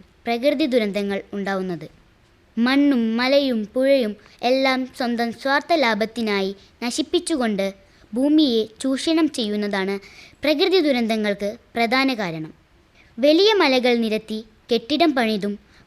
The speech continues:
പുഴകൾ നിരത്തി താമസയോഗ്യമാക്കുകയും കാടുകൾ കയ്യേറി ഭൂമിയെ നശിപ്പിക്കുമ്പോൾ ഭൂമി അത് ചെറിയ തോതിൽ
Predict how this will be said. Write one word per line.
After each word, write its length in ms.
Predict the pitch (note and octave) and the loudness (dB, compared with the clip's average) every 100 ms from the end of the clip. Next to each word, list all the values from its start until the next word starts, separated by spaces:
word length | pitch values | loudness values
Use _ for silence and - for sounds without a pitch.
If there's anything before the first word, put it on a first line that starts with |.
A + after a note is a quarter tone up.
| - | 2
പുഴകൾ 340 | D#4 F4 G4 E4+ | 6 6 6 6
നിരത്തി 360 | D4 A#3+ A#3+ A3+ - _ - | 4 2 -4 -10 -12 _ -2
താമസയോഗ്യമാക്കുകയും 1400 | B3+ D#4 F4 F4 C4 B3+ A#3+ C4+ A3+ A3+ B3 G#3+ G3 G3 - _ - - C4 | 2 4 2 0 2 2 2 0 0 -2 -4 -4 -4 -6 -14 _ -20 -10 0
കാടുകൾ 440 | C#4 D#4 D4+ F4+ E4 | 4 4 4 4 4
കയ്യേറി 440 | A3+ A3 G#3+ G#3 G#3+ - | 0 0 -2 -4 -10 -6
ഭൂമിയെ 460 | B3+ D#4 E4 B3 G#3+ - - B3 | 0 4 4 2 0 -4 -12 -10
നശിപ്പിക്കുമ്പോൾ 760 | B3 D4+ F4+ - C4 G#3 G#3 G3+ - - | -8 -6 -6 0 0 2 -2 -4 -16 -4
ഭൂമി 300 | C4 D4+ D4+ - A3+ | 2 4 2 2 0
അത് 140 | A3 A3+ | 0 0
ചെറിയ 260 | C#4 D4+ F4 A#3 | 0 2 0 0
തോതിൽ 280 | G#3 G#3 | -2 -2